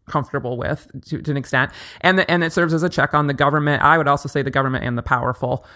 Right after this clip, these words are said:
uh, because the court has expanded that, uh, as well. So really what you're looking for are those two things, speakers who are doing those two things. Um, and I think, uh, having regularity of publication within a, with an established or, or, uh, um, audience,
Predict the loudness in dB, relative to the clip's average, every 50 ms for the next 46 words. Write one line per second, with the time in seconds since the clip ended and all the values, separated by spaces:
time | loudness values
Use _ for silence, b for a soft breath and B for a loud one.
0 | B B -2 -2 0 0 -2 -2 -2 -2 -2 -2 -2 -2 -2 -2 -2 -4 -4 -6
1 | -4 -4 -2 0 0 0 -2 -2 -2 -2 0 0 0 -2 -4 B B B B B
2 | B 2 2 2 2 0 -2 0 0 0 0 0 0 -2 -2 0 2 2 2 4
3 | 2 0 2 4 4 4 4 4 0 -2 -2 0 0 0 0 0 -2 -2 0 2
4 | 2 2 2 2 2 2 0 0 -2 -4 -6 _ -8 -4 -4 -4 -2 -2 -4 -4
5 | -4 -8 -8 -8 -8 -10 -10 -12 _ _ -14 -6 _ -4 0 0 0 0 2 2
6 | 2 2 2 0 -2 0 0 0 -2 -2 -4 -6 -8 -8 -8 -8 -10 -8 -10 -12
7 | -12 B B B B B B 4 4 6 4 2 2 2 2 4 4 2 2 0
8 | -2 -2 -2 -4 -8 -4 0 2 2 2 0 2 4 6 6 6 4 2 0 0
9 | -2 -4 -6 -10 _ 0 2 2 2 4 2 2 4 4 2 2 2 0 0 0
10 | -2 -2 -2 -4 -2 -4 -4 -2 -2 -2 -2 -2 0 -2 -2 -2 -2 -4 -4 -2
11 | -4 -4 -6 -8 -6 -6 -6 -4 -2 0 0 0 0 -2 -4 -4 -6 -8 -6 -4
12 | -4 -4 -4 -4 -6 -6 -6 -6 -6 -6 -4 -4 -4 -6 -8 -12 -10 -8 -8 -6
13 | -6 -2 0 2 2 2 2 0 -2 -2 -2 -2 -4 -6 -10